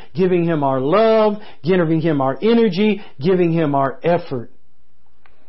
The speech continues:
And so real briefly, I just want to share with you, uh, as an introduction to our series, the,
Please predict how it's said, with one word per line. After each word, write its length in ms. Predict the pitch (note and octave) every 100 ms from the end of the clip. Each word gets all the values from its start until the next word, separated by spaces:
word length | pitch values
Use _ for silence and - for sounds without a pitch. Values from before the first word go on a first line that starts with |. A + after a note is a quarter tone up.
| - - C3
And 100 | A#2
so 120 | E3+
real 280 | D3+ F3+ D#3+
briefly, 560 | C3+ F#3 F#3 D3 C3+
I 120 | C3+
just 260 | C#3 E3 -
want 200 | E3+ D#3
to 120 | C#3
share 160 | F3+ E3+
with 160 | D3 C#3
you, 300 | D3 C#3 - - - -
uh, 160 | D3+ D3+
as 240 | D#3+ E3 D3+
an 100 | E3
introduction 880 | A3+ - G3 D3 F#3+ F#3 - D3 C3
to 180 | F3+ D3
our 140 | C#3
series, 720 | - F#3 E3+ C3+ B2 A2+ - - - - - C3
the, 380 | D#3 D3 C3+